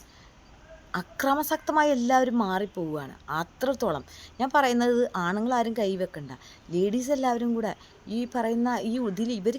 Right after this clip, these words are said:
കമന്റ് ഇട്ട് ഉപദ്രവിക്കുന്ന ലേഡീസ് എല്ലാം കൂടെ ഒത്തൊരുമിച്ച് ഇവരെ എന്ത് ചെയ്യണം? ഇവർക്ക് വേണ്ടത് പോലീസ് സ്റ്റേഷനിൽ നിന്ന് കൊടുക്കുന്നില്ലെങ്കിൽ നിങ്ങൾ തന്നെ ഇവർക്ക് വേണ്ട നടപടി സ്വീകരിക്കുക. അത് ക-,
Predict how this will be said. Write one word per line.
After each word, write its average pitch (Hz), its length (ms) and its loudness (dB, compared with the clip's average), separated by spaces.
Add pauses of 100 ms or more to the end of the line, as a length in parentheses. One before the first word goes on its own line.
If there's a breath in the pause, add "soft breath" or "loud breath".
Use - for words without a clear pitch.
കമന്റ് 220 320 0
ഇട്ട് 240 160 -6
ഉപദ്രവിക്കുന്ന 202 600 -2
ലേഡീസ് 180 380 -4
എല്ലാം 185 200 -4
കൂടെ 180 160 -6
ഒത്തൊരുമിച്ച് 156 600 -8 (580 loud breath)
ഇവരെ 180 220 -2 (560)
എന്ത് 196 220 0
ചെയ്യണം? 202 280 -4 (2750)
ഇവർക്ക് 220 240 0 (100)
വേണ്ടത് 196 320 0 (520)
പോലീസ് 196 260 0
സ്റ്റേഷനിൽ 226 300 -4
നിന്ന് 254 180 -2
കൊടുക്കുന്നില്ലെങ്കിൽ 185 600 -2 (100)
നിങ്ങൾ 180 180 -2 (140)
തന്നെ 202 200 -4 (200)
ഇവർക്ക് 170 340 -6
വേണ്ട 165 180 -8 (120)
നടപടി 147 380 -6
സ്വീകരിക്കുക. 131 480 -6 (520 loud breath)
അത് 165 120 -10 (160)
ക-, 143 120 2